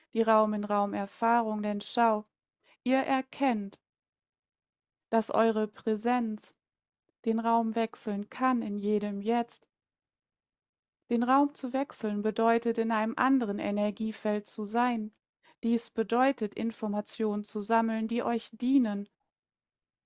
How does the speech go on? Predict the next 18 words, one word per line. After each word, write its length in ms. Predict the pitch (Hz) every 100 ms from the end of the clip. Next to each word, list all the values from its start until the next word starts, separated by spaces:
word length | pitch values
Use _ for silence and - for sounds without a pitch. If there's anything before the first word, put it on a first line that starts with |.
| _ _ _ _
neue 340 | 220 226 220 214
Entscheidungen 600 | 214 - 226 214 202 208
zu 160 | -
treffen, 500 | 202 - 262 277 214
neue 320 | 196 202 208 208
Handlungen 560 | 220 214 214 208 208
zu 160 | - 226
initiieren, 880 | 214 202 202 - - 254 277 220 208 _ _ _ _ _ _ _ _ _ _ _ _ _ _ _ _
Materie 800 | 214 214 - 220 214 208 220 240
zu 240 | - -
verändern. 880 | 202 - 220 - 240 269 240 202 202
Schau, 380 | 202 - 254 247
Materie 840 | 240 233 - 262 277 262 208 202 208 _ _ _ _ _ _ -
ist 280 | 233 -
im 200 | - 214
Raum 460 | 208 214 233 233 233
der 180 | 226 -
Abtrennung. 760 | 277 - - 208 196 202 202